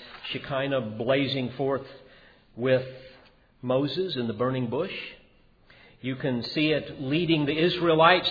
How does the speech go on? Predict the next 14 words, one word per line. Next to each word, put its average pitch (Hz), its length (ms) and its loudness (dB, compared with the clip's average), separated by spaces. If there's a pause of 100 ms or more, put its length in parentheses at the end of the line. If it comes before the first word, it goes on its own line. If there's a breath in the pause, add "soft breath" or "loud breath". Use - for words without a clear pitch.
through 165 160 2
the 147 80 4
wilderness, 180 720 6 (500 loud breath)
a - 100 4
pillar 170 500 6 (120)
of 139 200 0
cloud 170 360 6
by 143 220 6
day 151 320 2
and 143 80 0
a 107 160 -4
fire 151 360 2
by 131 240 2
night. 139 360 -2